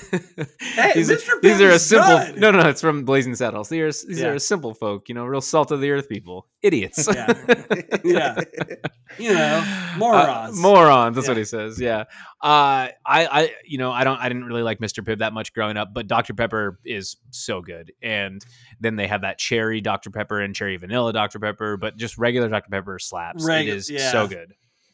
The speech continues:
Speaker 1: Yep. I'm with you. Hundred percent. Regular Doctor Pepper is where it's at. Diet Doctor Pepper is where it's at. Tom, how do you feel about Doc-, you said it's, you s-,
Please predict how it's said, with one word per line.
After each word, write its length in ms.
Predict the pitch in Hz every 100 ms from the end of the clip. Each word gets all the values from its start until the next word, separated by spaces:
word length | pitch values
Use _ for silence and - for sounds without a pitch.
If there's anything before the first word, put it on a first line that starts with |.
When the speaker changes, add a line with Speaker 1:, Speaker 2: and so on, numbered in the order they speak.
| _ _ _ _
Speaker 1:
Yep. 260 | 165 175 175 _ _ _ -
I'm 160 | 160
with 220 | 170 160 160
you. 140 | 151 139
Hundred 200 | 139 170
percent. 280 | 165 165 135
Regular 420 | 131 151 160 165
Doctor 300 | 160 156 151
Pepper 300 | - 143 147
is 80 | 131
where 160 | 139 135
it's 160 | 131
at. 280 | 139 139 131
Diet 260 | 147 147 143
Doctor 200 | 143 -
Pepper 220 | 143 127
is 60 | 131
where 160 | 135 135
it's 180 | 127
at. 260 | 143 135 123 _ _ -
Tom, 300 | - 202 160
how 120 | 165
do 60 | 220
you 60 |
feel 180 | - 165
about 280 | 139 135 127
Doc-, 240 | 139 135 -
you 80 | -
said 220 | - 190
it's, 240 | 156 - -
you 300 | - 101 110 _ _ _ _ -
s-, 240 | 165 202